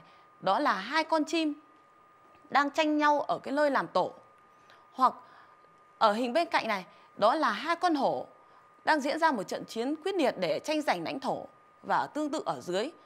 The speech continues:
hai con voi đang tranh giành nhau về nơi, lãnh thổ. Và ngoài ra thì chúng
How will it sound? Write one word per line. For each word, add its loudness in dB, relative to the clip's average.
hai -2
con -2
voi 2
đang -2
tranh -4
giành -4
nhau 0
về 0
nơi, -2
lãnh -2
thổ. -4
Và 4
ngoài 4
ra 4
thì -2
chúng -2